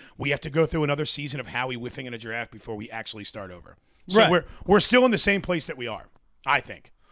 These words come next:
Speaker 1: <laughs>
Speaker 2: Well, yeah, th-, because, well, I'll, I'll
Speaker 1: Actually,
Speaker 2: s-
Speaker 1: we're, we're worse off because we're, we have a new coaching staff, too, an unproven one at that.
Speaker 2: No, I, I,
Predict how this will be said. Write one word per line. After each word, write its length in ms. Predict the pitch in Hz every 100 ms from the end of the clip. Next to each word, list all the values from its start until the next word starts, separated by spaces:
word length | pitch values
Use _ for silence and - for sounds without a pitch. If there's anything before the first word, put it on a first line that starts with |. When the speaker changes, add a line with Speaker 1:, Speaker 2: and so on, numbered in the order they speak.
| _ -
Speaker 1:
<laughs> 500 | - 285 - 294 -
Speaker 2:
Well, 260 | 302 359 262
yeah, 220 | 330 175
th-, 240 | 220 226
because, 400 | 226 - 269 170 - -
well, 180 | 233 269
I'll, 140 | 254
I'll 80 | 285
Speaker 1:
Actually, 300 | - 269 269
Speaker 2:
s- 60 | 240
Speaker 1:
we're, 80 | 226
we're 200 | 190 214
worse 320 | 185 202 143
off 220 | 156 110
because 300 | - 127 143
we're, 140 | 131 151
we 120 | 147
have 100 | 143
a 60 | 135
new 160 | 139
coaching 400 | - 147 135 120
staff, 260 | - 120 117
too, 160 | 123
an 80 | 113
unproven 440 | 113 - 131 113 101
one 160 | 90
at 80 | -
that. 180 | - 214
Speaker 2:
No, 160 | 262
I, 360 | 247 247 208
I, 40 | 220